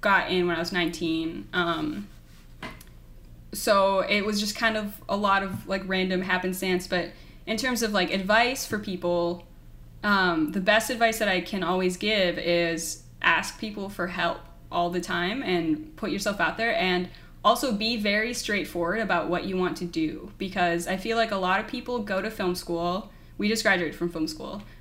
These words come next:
Um, a lot of people go to film school and settle right away. They're like, they internally wanna be a director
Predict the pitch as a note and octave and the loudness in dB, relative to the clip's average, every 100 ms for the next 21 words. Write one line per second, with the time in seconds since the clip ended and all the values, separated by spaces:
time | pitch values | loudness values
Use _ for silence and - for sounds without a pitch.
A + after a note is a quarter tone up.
0 | - G3 F#3 E3+ E3+ - - - - G3+ | 0 4 4 2 -4 -14 -20 -20 -8 0
1 | G#3+ A3+ C4 B3 A3+ A3 A3 A3 G#3 G3+ | 4 4 2 -2 0 -2 -2 -2 -2 -2
2 | G#3 G3+ - - - G3 F#3 F3 F3 - | -2 -2 -4 -8 -6 0 2 0 0 2
3 | F#3 F3+ D#3+ E3+ E3 A#2+ F2+ C#2 - F#3+ | 4 4 0 0 0 -2 -6 -6 -4 -2
4 | F3+ E3+ - - - - - - - - | 0 -2 -8 -16 -18 -20 -20 -20 -12 0
5 | G3+ F3+ G#3 G#3 B3+ C4+ C#4 B3+ F#3+ G3+ | 2 2 0 0 0 0 0 2 2 2
6 | G3 F#3 F3+ E3 E3+ A3+ B3 D4 | 2 0 2 0 0 -2 0 0